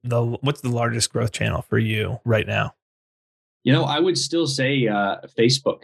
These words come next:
Speaker 2: is.
Speaker 1: Yeah.
Speaker 2: You know, uh, I always like to break it down as, like, there's six different ways to get customers.
Speaker 1: Hmm.
Speaker 2: Because a lot of people, they, they don't look at it, like, they think Facebook, they think YouTube, like, they have to look at these things from, like, more of a, like,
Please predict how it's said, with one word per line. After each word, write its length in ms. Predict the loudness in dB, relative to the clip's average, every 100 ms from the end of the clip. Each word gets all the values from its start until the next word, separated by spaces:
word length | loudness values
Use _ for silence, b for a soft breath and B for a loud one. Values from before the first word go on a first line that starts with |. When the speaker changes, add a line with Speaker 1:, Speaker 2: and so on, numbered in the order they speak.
| -2
Speaker 2:
is. 300 | 0 2 0
Speaker 1:
Yeah. 100 | -2
Speaker 2:
You 160 | 0 0
know, 100 | 0
uh, 220 | 0 -2 -4
I 100 | 2
always 180 | 4 4
like 100 | 2
to 80 | 0
break 240 | -2 -2
it 80 | -2
down 240 | 0 0
as, 100 | 0
like, 140 | -2 -2
there's 200 | -2 2
six 240 | 2 2
different 340 | 0 -2 -2 0
ways 220 | 0 0
to 80 | -2
get 180 | -6 -4
customers. 640 | -2 0 -2 -2 -4 -4 _ _ 0
Speaker 1:
Hmm. 100 | 0 2
Speaker 2:
Because 160 | -2 0
a 40 | 0
lot 160 | 0
of 60 | 0
people, 240 | -2 0
they, 240 | -2 -2 -2
they 80 | -2
don't 260 | 0 0 -2
look 240 | -4 0
at 140 | 0
it, 160 | 0 -4 _ -4
like, 160 | -2 0
they 120 | 2
think 180 | 0 -2
Facebook, 480 | -2 -2 -2 -4 -2
they 60 |
think 180 | -2 -2
YouTube, 360 | 0 0 0 -4
like, 240 | -4 -6 _ _ _ -2
they 80 | 0
have 180 | 2
to 100 | 2
look 240 | 0 0 -4
at 100 | -2
these 220 | -2 0
things 280 | 0 0 0
from, 140 | 0
like, 200 | 0 0
more 180 | 0 0
of 80 | 0
a, 300 | 0 0 -2
like, 220 | -6 -12